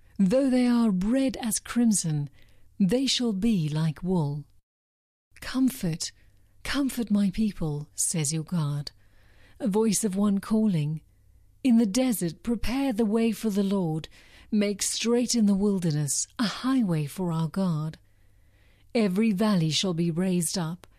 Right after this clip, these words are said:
every mountain and hill made low.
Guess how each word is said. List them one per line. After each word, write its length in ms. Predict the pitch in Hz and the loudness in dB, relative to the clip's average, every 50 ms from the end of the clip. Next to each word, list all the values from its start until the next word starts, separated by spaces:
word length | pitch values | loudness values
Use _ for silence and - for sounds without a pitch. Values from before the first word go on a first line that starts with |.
| - _ _ - - - - - | -20 _ _ -20 -20 -20 -8 -4
every 340 | 302 294 269 220 254 247 | -2 0 2 2 4 4
mountain 500 | 226 226 247 240 233 233 214 - 196 190 | 6 4 4 4 2 2 2 2 0 0
and 140 | 185 190 190 | 2 2 0
hill 380 | 170 - - 254 254 202 165 151 | -2 -2 -2 -2 0 0 2 2
made 300 | 156 170 180 180 180 175 | 2 2 0 0 0 0
low. 500 | 190 190 208 214 196 160 151 151 156 | 0 0 0 0 0 0 -2 -4 -6